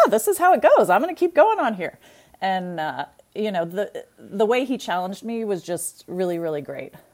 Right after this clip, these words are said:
to be better, that it was all doable and I was gonna get to that. And it was just gonna, uh, it was gonna happen. Um,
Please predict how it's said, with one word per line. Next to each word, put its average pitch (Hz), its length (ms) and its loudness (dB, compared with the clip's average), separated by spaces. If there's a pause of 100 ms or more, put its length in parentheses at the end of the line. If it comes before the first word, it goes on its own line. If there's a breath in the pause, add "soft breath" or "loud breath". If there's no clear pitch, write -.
(140 soft breath)
to 185 120 -10
be 170 400 -6
better, 160 580 -2 (680 soft breath)
that 180 220 -2
it 160 60 0
was 185 140 -2
all 185 260 2
doable 196 600 -2 (500)
and 170 380 -4
I 165 140 -2
was 160 180 -4
gonna 165 180 -6
get 165 200 -4
to 170 100 -12
that. 131 300 -8 (720 soft breath)
And 151 400 -8 (160)
it 165 260 -8
was 160 120 -8
just 180 200 -10
gonna, 160 340 -4
uh, 160 180 0
it 170 80 -4
was 165 120 -8
gonna 175 140 -6
happen. - 340 -2 (420)
Um, 160 340 -4